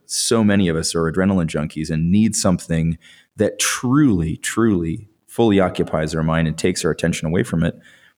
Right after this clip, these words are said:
because we can't intentionally do that, right? We can't just say, like, "Hey, I'm gonna break my attention, I'm gonna go and I'm gonna do something else for a little while."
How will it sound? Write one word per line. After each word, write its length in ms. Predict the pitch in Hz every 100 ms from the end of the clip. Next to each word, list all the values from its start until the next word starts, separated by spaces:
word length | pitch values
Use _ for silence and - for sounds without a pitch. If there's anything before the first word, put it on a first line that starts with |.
| _
because 240 | - 98 95
we 80 | 95
can't 240 | 143 120
intentionally 600 | 104 - 113 - 90 85
do 160 | 80 90
that, 240 | - - -
right? 140 | 73
We 80 | 85
can't 420 | - 92 90 90
just 280 | - 85 -
say, 140 | 104
like, 160 | 85 80
"Hey, 280 | 107 92 -
I'm 80 | 87
gonna 160 | 85
break 380 | 80 - 82 82
my 100 | 82
attention, 400 | 82 - 78 82
I'm 60 | 80
gonna 140 | 80
go 340 | 80 - 50 -
and 80 | 80
I'm 40 |
gonna 60 | 78
do 120 | -
something 300 | - - - -
else 160 | 90
for 100 | -
a 40 | 50
little 120 | 50
while." 280 | 71 76